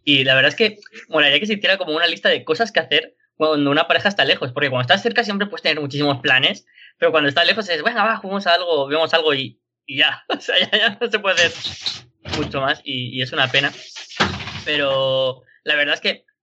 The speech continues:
eh, Walter que ha dicho, "Es que son las nueve de la mañana de San Valentín". Claro, tú no puedes decirle ahora a tu pareja, "No, mira, es que no podemos pasar la tarde de San Valentín juntos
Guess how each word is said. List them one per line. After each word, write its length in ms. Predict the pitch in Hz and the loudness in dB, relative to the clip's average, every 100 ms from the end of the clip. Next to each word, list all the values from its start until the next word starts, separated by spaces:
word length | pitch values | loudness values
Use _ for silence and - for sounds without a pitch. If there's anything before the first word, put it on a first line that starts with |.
| _ | _
eh, 240 | 143 131 | 0 0
Walter 320 | 127 139 151 165 | 0 -2 -2 0
que 60 | |
ha 20 | 139 | -2
dicho, 320 | 131 123 123 | -2 -8 -8
"Es 100 | - | -12
que 60 | - | -8
son 140 | 185 | 0
las 120 | 165 | 0
nueve 200 | 151 156 | 0 0
de 80 | 151 | 2
la 100 | 143 | 2
mañana 600 | 127 123 131 143 147 147 | 0 0 0 0 2 0
de 80 | 143 | 0
San 160 | 131 127 | -2 -2
Valentín". 520 | 123 120 127 139 147 _ _ _ | 0 0 -2 -6 -8 _ _ _
Claro, 280 | 185 185 156 | 0 2 0
tú 80 | |
no 160 | 170 196 | -2 -2
puedes 160 | 185 156 | 0 0
decirle 320 | 139 143 139 | 0 2 4
ahora 200 | 127 123 | 4 2
a 60 | |
tu 100 | 123 | 0
pareja, 800 | 120 123 120 123 123 117 113 110 | -2 0 0 -2 0 2 2 0
"No, 120 | 120 139 | 0 2
mira, 180 | 147 | 2
es 80 | 131 | 0
que 280 | 123 120 117 | 0 -2 -2
no 140 | 127 | -4
podemos 200 | 135 151 151 | 0 0 0
pasar 220 | 156 151 | -2 2
la 140 | 143 | 2
tarde 160 | 139 139 | 2 0
de 60 | |
San 140 | 131 135 | 0 0
Valentín 340 | 135 131 135 | 0 0 -4
juntos 460 | 123 139 135 160 | -6 -6 -2 -2